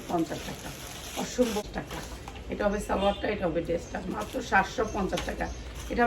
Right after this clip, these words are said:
কোম্পানি, বড় বড় কোম্পানির ড্রেস আনি আমরা, ছোট কোনো কোম্পানির ড্রেস। আর এই যে এরকম ক্যাটালগ থাকবে, প্রত্যেকটা ড্রেস বলিউড কালেকশন, মানে এত সুন্দর এই ড্রেস। ধন্যবাদ। এই যে মাত্র, মাত্র সাতশো পঞ্চাশ টাকা,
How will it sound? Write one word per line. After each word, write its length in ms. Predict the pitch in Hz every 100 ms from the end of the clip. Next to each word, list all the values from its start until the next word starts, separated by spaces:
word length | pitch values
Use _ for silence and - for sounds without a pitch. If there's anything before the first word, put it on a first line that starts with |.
| -
কোম্পানি, 340 | 180 165 156 147 151
বড় 160 | 180 180
বড় 120 | 190 196 -
কোম্পানির 400 | 165 170 160 156 -
ড্রেস 200 | 165 156 151
আনি 120 | 160 - - - -
আমরা, 160 | 196 202 202
ছোট 120 | 226 254
কোনো 140 | 214 190 175
কোম্পানির 380 | 156 160 156 151
ড্রেস। 140 | 175 220 - - - - 165
আর 80 | -
এই 60 | 175 170
যে 60 | 180
এরকম 220 | 175 196 202
ক্যাটালগ 360 | 180 180 170 -
থাকবে, 240 | 175 160 202 -
প্রত্যেকটা 580 | 220 220 - 233 - 208 170
ড্রেস 180 | 147 - 160
বলিউড 340 | 160 160 175 175
কালেকশন, 380 | 170 165 165 226 - - - -
মানে 140 | 190 190 202
এত 120 | 196 233 226 - -
সুন্দর 320 | 247 262 247 190
এই 60 | 165
ড্রেস। 140 | 175 175 165
ধন্যবাদ। 280 | 165 156 151 - 381 381 - -
এই 60 | 190
যে 80 | 160 151 - - 190
মাত্র, 400 | 190 202 - - 226 233 220
মাত্র 220 | 196 196 202 196
সাতশো 340 | 202 - - 196 185
পঞ্চাশ 300 | 185 180 175 -
টাকা, 120 | -